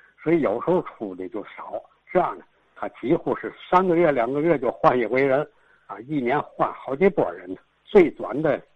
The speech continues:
就是一个月，嗯，因为他一签约就得用上一个月，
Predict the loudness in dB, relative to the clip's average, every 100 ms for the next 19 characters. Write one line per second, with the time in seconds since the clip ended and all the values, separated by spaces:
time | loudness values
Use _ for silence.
0 | -12 -12 -12 -8 -2 2 2 0 -4 _
1 | _ -14 -14 -10 -8 -8 -6 -6 -6 _
2 | _ _ -8 -8 -2 2 2 2 0 -2
3 | -2 -2 -2 -2 -6 -4 -4 -4 -4